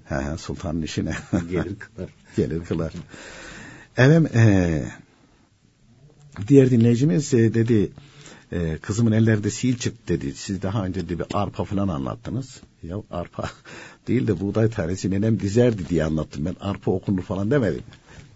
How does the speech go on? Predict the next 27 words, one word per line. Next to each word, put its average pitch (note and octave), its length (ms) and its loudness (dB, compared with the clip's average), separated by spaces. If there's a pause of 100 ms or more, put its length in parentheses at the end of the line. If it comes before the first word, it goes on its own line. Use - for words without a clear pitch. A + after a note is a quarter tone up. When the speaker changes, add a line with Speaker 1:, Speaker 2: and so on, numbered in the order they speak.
(140)
Speaker 1:
Ama F3+ 200 -6
hatırda G#2 360 -10
herkesin G#2+ 400 -6
kaldığı G#2 320 -8
gibi C2 220 -10
kalıyor. C3 400 -12 (600)
Efendim, D3 300 6
sihir F#3 240 2
için C3 280 0
belli C3 240 2
bir B2+ 60 0
okunacak B2 380 -2
bir A#2+ 100 -14
şey A#2+ 120 4
yok. D2 320 -2 (2000)
Belli E2+ 200 2
bir F2+ 40 -2
okunacak F2 340 -8
bir A2+ 60 -16
şey A#2+ 120 -2
yok. A2+ 100 -8 (500)
Ee, E2 300 -10 (100)
ama, F3 300 6 (520)
e, F2 380 -6 (440)
kitaplarda E2 500 -6
bildirilen, F#2+ 440 -8 (160)
e, D#2 220 -12